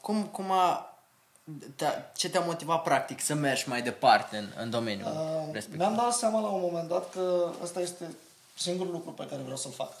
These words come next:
Speaker 1: Mhm.
Speaker 2: Uh, și dacă aș face orice altceva, aș fi trist. Aș avea o viață tristă. Și am, uh, decis în anul doi de facultate să mă las. Nu recomand, dar eu am făcut-o.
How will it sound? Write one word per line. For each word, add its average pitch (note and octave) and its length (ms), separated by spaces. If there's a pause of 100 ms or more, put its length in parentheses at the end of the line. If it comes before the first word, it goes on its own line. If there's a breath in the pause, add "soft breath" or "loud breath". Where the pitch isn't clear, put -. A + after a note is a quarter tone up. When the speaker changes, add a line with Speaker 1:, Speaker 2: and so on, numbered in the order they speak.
Speaker 1:
Mhm. G#2+ 280 (760 soft breath)
Speaker 2:
Uh, D3 520
și D3+ 220
dacă D3+ 220
aș C#3 100
face E3 380
orice E3+ 320
altceva, C#3+ 460
aș C3 140
fi - 160 (220)
trist. - 340 (500)
Aș C3+ 160
avea C#3+ 200
o C#3 80
viață C3+ 280
tristă. - 320 (920 soft breath)
Și - 360
am, B3+ 240
uh, A#3 340
decis G3 460
în G3 120
anul G3 180
doi F#3 120
de F#3 80
facultate E3+ 580
să - 140 (120)
mă C3+ 220
las. - 420 (1000 loud breath)
Nu F3 160
recomand, E3 480
dar G#3+ 260
eu F#3+ 140
am D3+ 260
făcut-o. - 420